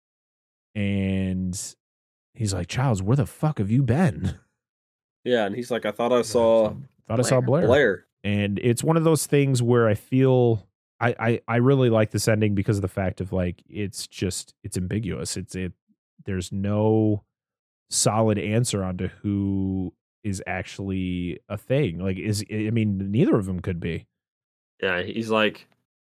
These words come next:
Speaker 2: "So now what do we do?" He's like, "Well, if one of us tries to do stuff, something to the other, we're not in much shape to do anything about it.
Speaker 1: Yep.
Speaker 2: So what do you wanna do? Let's just wait a while and see what happens."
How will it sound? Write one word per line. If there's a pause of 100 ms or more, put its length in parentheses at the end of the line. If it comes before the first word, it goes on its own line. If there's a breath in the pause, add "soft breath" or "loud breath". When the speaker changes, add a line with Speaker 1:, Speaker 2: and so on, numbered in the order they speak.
(280)
Speaker 2:
"So
now
what
do
we
do?"
He's
like,
"Well, (800)
if
one
of
us
tries
to
do
stuff,
something
to
the
other,
we're
not
in
much
shape
to
do
anything
about
it. (380)
Speaker 1:
Yep.
Speaker 2:
So
what
do
you
wanna
do? (420)
Let's
just
wait
a
while
and
see
what
happens."